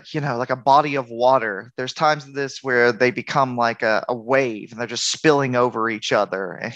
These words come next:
<laughs> And, uh, yeah, it's really cool zombies, I think. Another tidbit here is, uh, there is C G I in this film, but it's used very well.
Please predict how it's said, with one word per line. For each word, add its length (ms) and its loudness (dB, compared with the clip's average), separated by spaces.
<laughs> 160 -2
And, 400 2
uh, 300 4
yeah, 260 2
it's 400 -10
really 260 2
cool 220 4
zombies, 600 -2
I 100 2
think. 320 2
Another 320 4
tidbit 440 0
here 400 0
is, 580 -2
uh, 360 4
there 140 0
is 240 2
C 120 -6
G 180 -4
I 180 2
in 140 -14
this 180 -18
film, 360 -8
but 80 2
it's 200 -2
used 280 0
very 300 4
well. 460 0